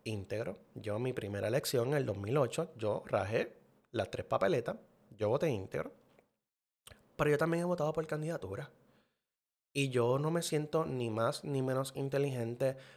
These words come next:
votando de una manera o de la otra. Y yo ahora estoy votando por candidatura y puedo volver a votar íntegro. Y eso no significa nada. Eso simplemente, eh, significa que uno ejerce,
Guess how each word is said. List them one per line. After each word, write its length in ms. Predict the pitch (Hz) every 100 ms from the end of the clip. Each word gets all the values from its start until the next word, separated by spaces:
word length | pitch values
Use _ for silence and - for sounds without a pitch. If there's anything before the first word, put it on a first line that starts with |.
| -
votando 500 | 120 117 110 107 123
de 160 | 131 117
una 260 | 107 107 113
manera 480 | 123 127 123 123 - - -
o 140 | 127
de 80 | 123
la 180 | 127 110
otra. 440 | 98 110 139 - -
Y 160 | 131 123
yo 200 | 120 123
ahora 240 | 143 156
estoy 200 | 160 156
votando 340 | 151 151 147 147
por 160 | 147
candidatura 640 | 147 147 151 143 123 135 151
y 120 | 131
puedo 260 | 123 117
volver 340 | 120 131 131 135
a 60 |
votar 300 | 135 127 113
íntegro. 500 | 110 120 135 120 113 -
Y 120 | 127
eso 180 | 120 139
no 80 | 143
significa 540 | 151 143 139 143 143
nada. 320 | 123 123 117 - - -
Eso 260 | 135 131 170
simplemente, 800 | - 135 135 151 160 165 156 151 - - _ _ _
eh, 220 | 147 139
significa 760 | 135 151 151 - 175 175 120 - - _
que 140 | - 123
uno 300 | 135 175 170
ejerce, 720 | 131 117 120 113 - 147 151